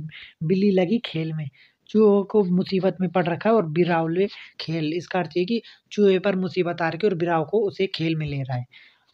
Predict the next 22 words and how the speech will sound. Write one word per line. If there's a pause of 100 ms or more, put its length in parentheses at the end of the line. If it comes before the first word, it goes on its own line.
(260)
तो
दोस्तों
हमारी
देखिए, (1160)
बयान
बयान
बल्द
हरान,
बयान
बयान, (360)
बयान
बयान
बल्द
हरान,
मतलब
जिस
सामान
से
काम
कर
रहे
हो,